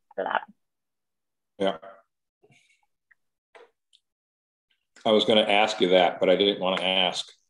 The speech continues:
Speaker 2: Chantal. So thank you for saying it,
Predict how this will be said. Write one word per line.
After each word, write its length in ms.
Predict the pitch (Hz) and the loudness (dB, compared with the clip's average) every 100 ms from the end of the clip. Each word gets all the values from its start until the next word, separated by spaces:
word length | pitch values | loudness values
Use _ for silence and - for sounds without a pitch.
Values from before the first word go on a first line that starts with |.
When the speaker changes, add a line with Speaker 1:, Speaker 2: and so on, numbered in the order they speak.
| _ _ _ _ _ | _ _ _ _ _
Speaker 2:
Chantal. 580 | - 90 82 87 82 - - _ _ _ _ _ _ _ _ _ _ | -10 -8 -2 0 0 -2 -8 _ _ _ _ _ _ _ _ _ _
So 320 | - 110 90 | -4 2 2
thank 300 | - 104 98 | 4 0 0
you 80 | 95 | -2
for 120 | 90 | 0
saying 360 | 85 - 98 92 | -2 2 2 2
it, 160 | 87 | 0